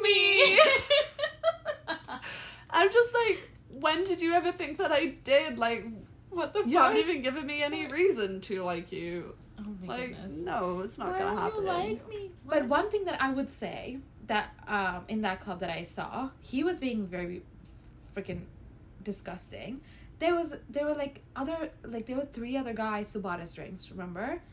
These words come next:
Speaker 2: Like, they just, like, gave us, like, tequila shots.
Speaker 1: Yes, oh my gosh.
Speaker 2: Yeah, those, okay, we didn't even know who they were. They were just there, but they didn't do anything creepy. They just, like,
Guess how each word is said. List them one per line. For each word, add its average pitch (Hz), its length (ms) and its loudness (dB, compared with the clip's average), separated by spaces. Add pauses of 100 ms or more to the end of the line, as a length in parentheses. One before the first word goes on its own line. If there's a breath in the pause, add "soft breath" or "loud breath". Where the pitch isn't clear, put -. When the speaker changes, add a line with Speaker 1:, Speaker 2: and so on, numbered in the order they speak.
(180 soft breath)
Speaker 2:
Like, 214 100 -2
they 226 80 -2
just, 226 120 -4
like, 208 160 -4
gave 185 200 -2
us, 202 140 -6
like, 185 280 -8 (200)
tequila 196 300 -8
shots. 233 120 -2
Speaker 1:
Yes, 370 420 8
oh 349 80 0
my 339 100 0
gosh. 330 180 2
Speaker 2:
Yeah, 247 320 4
those, 403 400 6 (100)
okay, 302 380 -2 (360)
we 233 200 2
didn't 392 180 6
even 269 180 -2
know 214 200 0
who 220 120 -2
they 185 160 -4
were. 208 420 -6 (300 soft breath)
They 226 160 2
were 285 80 2
just 294 260 -8
there, 175 460 -4 (760)
but 220 240 0
they 226 100 0
didn't 226 200 0
do 220 100 -2
anything 190 360 -4
creepy. 170 440 -14
They 208 140 2
just, 277 140 -4
like, 226 160 -2